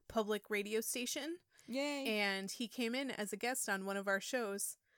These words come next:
Speaker 1: like, three days before that whole scandal broke. And I was like, <gasps> "Oh, I just met this guy.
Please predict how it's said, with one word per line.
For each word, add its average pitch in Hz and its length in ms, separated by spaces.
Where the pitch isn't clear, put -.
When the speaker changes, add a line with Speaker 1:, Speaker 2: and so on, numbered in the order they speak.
Speaker 1:
like, 190 260
three 247 240
days 226 240
before 214 340
that 196 320
whole 196 280
scandal 190 360
broke. 185 440
And 202 80
I 208 40
was 196 100
like, 175 140
<gasps> - 40
"Oh, 349 240
I - 100
just - 280
met 175 100
this - 180
guy. - 120